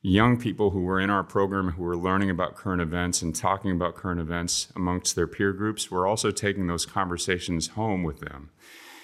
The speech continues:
And parents of the students who were engaged in those discussions, who were involved in that program, were more likely to vote.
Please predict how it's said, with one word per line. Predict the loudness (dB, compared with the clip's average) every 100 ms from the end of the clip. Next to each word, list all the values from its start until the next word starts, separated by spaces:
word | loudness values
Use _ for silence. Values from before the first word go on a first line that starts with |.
| -20 _ _
And | 2 4 4 0 -4 -20 _ _ _
parents | 2 6 6 6 2 -4 -2
of | -2 0
the | 0
students | 2 2 2 0
who | 0
were | 0 2
engaged | 0 0 2 2 0
in | 0
those | 0 0
discussions, | -2 -2 0 0 0 -2 -2
who |
were | -2 -2
involved | 0 0 0 -2
in |
that | -2 -4 -2
program, | 0 2 2 0 -2 -6 -14 -20 -12 0
were | 4
more | 4 4
likely | 2 0 -2 -2
to | 0
vote. | 2 2 0 -4